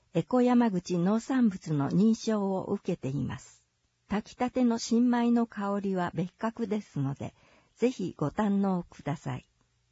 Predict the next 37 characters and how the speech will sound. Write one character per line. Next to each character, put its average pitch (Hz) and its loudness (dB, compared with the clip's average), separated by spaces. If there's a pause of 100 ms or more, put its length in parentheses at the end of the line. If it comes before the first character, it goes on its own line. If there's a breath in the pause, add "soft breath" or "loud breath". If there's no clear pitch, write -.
(420)
主 254 2
な 185 -2
販 190 -2
売 190 -4
先、 175 -10 (360)
道 190 -2 (100)
の 247 0
駅 233 -6
ソ 208 -4
レ 247 2
ー - 2
ネ 180 0
周 180 -4
南、 139 -4 (480)
菜 247 0
菜 240 -6
近 208 -2
菜、 180 -8 (540)
夢 214 2
タ 208 -4
ウ 151 -4
ン。 - -10 (1160)
フ 262 -4
ァ 262 2
ー - 2
ム 185 -2
鶴 262 -2
の 202 0
里 - -6
八 185 -4
代 208 -2
八 214 -4 (100)
百 254 -2
十 220 0
八 226 -6
の 175 0
二、 160 -4